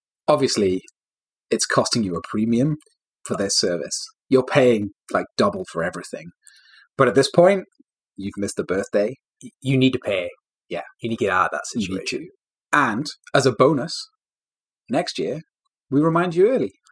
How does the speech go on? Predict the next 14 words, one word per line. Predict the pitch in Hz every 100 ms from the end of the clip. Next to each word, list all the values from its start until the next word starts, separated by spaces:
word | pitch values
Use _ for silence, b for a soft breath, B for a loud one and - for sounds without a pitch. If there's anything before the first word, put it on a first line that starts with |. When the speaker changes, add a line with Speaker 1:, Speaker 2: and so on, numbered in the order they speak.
| b b b _ -
Speaker 2:
Oh, | 190 190 151
wow. | 135 156 175 160 120 98 _ _
Speaker 1:
So | - 151 139 143 -
Speaker 2:
Wow. | 139 143 156 160 139
Speaker 1:
we | 143 147
just | 170
take | 160 170
this | 165
off | 156 131
Speaker 2:
Yeah. | 156
Speaker 1:
your, | 147 147 143 -
off | 139
your | 156 143
hands | 214 175 214